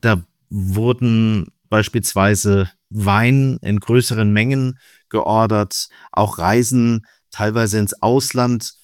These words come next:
Und das Skurrilste, was mit diesen öffentlichen Geldern angeschafft wurde, das ist eine Vakuumpumpe.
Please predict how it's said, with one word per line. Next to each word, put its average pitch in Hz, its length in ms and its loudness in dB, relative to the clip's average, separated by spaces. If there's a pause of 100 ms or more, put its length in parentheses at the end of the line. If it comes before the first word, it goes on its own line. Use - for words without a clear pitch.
(260)
Und 127 520 -2
das - 480 -2
Skurrilste, 123 1040 -2 (320)
was 110 460 -4
mit 107 200 -2
diesen 110 560 -2 (140)
öffentlichen 117 540 -2
Geldern 110 440 0
angeschafft 113 720 -4 (320)
wurde, 110 720 -2 (720)
das - 240 -2
ist - 240 -10
eine 117 220 -2
Vakuumpumpe. 92 840 -4